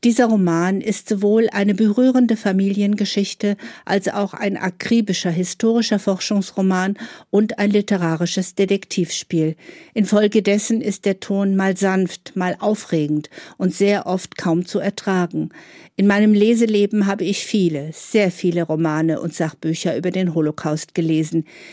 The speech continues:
Jedes einzelne hat mich aufs Neue erschüttert, mich aber auch klüger und sensibler gemacht. Wir alle kennen die große Geschichte der Shoah, und doch sind es immer wieder die kleinen, die einzelnen Menschenschicksale,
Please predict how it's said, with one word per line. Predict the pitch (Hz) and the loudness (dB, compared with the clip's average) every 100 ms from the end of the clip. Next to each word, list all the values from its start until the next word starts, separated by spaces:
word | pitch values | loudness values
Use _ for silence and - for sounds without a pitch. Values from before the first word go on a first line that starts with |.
| - | -12
Jedes | - 208 220 226 220 | 2 4 4 0 -2
einzelne | 160 165 175 196 190 190 | -2 -2 0 0 0 0
hat | 185 180 | -2 -2
mich | 196 - 202 | -4 -4 -8
aufs | - 208 | -6 -2
Neue | 175 175 | 0 2
erschüttert, | 175 180 - 170 170 170 175 - - 220 | 0 -4 -2 -2 -2 -4 -4 -14 -6 -2
mich | 202 202 | -2 -2
aber | 190 196 - | -2 -4 -8
auch | - | -12
klüger | - 202 180 190 185 196 214 | -2 2 2 2 0 -2 -4
und | 190 202 | -4 2
sensibler | 220 208 190 165 165 156 | 2 4 2 0 0 0
gemacht. | 165 156 156 - - _ - - - | 0 0 -2 -8 -20 _ -20 -20 -2
Wir | 226 202 | 0 4
alle | 220 226 | 4 2
kennen | 220 214 208 202 | 2 2 2 2
die | 208 | -2
große | 185 190 214 226 | 2 2 4 0
Geschichte | 208 - 196 - 185 | -2 0 -2 0 -2
der | 175 180 - | 0 -2 -2
Shoah, | 180 165 175 - - - | -2 -2 -4 -10 -20 -4
und | 208 196 | -2 2
doch | 226 220 | 2 2
sind | - 220 214 | 0 0 2
es | 208 - | -2 -2
immer | - 233 220 | 2 4 4
wieder | 214 208 208 | 2 0 0
die | 214 | -4
kleinen, | - - 226 220 170 143 156 - _ | -4 -2 0 2 2 0 -6 -16 _
die | 214 - - | -6 -4 0
einzelnen | 214 220 - 185 175 170 | 2 2 2 0 0 0
Menschenschicksale, | 170 180 - 185 196 190 - 180 180 185 | -2 -2 -6 -6 -6 -6 -2 0 0 0